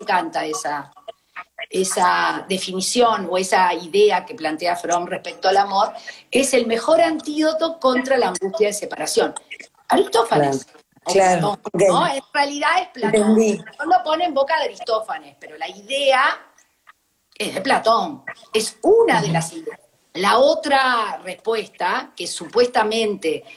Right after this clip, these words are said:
Speaker 1: que es la que da Sócrates, entonces, por ende, sería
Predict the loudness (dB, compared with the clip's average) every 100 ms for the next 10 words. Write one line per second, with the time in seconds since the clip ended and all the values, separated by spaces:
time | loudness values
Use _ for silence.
0 | _ -2 2 2 2 0 0 2 2 2
1 | -2 -2 -2 -4 -4 -14 _ _ _ -6
2 | 0 0 2 2 4 4 4 2 0 -6
3 | -16 _ -6 0 0 0 2 2